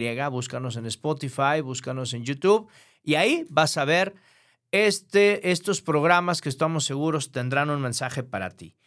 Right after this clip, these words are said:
Entonces, bueno, familia, pues hoy tenemos manteles largos. Híjole, estoy bien contento porque, ¿qué crees? Agradezco muchísimo el tiempo, agradezco también esta oportunidad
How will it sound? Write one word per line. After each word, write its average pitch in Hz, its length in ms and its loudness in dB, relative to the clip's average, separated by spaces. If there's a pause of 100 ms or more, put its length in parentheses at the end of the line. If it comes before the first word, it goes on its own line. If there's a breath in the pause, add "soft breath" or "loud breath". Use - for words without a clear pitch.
(320 soft breath)
Entonces, 170 440 2
bueno, 220 280 4
familia, 202 420 2
pues 196 180 0
hoy 320 220 4
tenemos 269 500 4
manteles 190 420 2
largos. 175 520 2
Híjole, 147 400 -6
estoy 147 220 -10
bien 165 160 -8
contento 151 540 -8
porque, 127 380 -8
¿qué 135 140 -8
crees? 98 340 -8
Agradezco 123 480 0
muchísimo 170 520 -2
el 127 120 -4
tiempo, 165 460 -2
agradezco 131 560 0
también 131 340 -6
esta 160 200 -4
oportunidad 127 760 -4